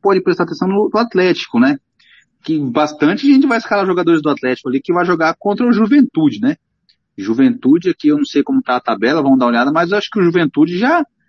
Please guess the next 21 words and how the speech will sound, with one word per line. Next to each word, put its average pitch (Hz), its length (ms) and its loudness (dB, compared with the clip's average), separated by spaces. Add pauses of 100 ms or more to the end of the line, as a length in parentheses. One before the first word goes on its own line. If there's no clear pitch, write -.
(540)
já 107 240 -2
não 170 160 0
tem - 240 0
como 254 220 2
subir 330 260 2
mais, 147 340 0
né? 139 180 -4 (500)
Então, 123 720 -2 (800)
o 117 180 2
Atlético 120 480 -2
também 143 260 4
a-, 170 180 0
vai, 151 440 -4 (720)
a 127 140 -4
galera 135 420 0
vai 170 140 -2
escalar 147 260 -4
o 170 60 -2
time 185 160 -10
do 175 60 -2
Atlético 165 500 -2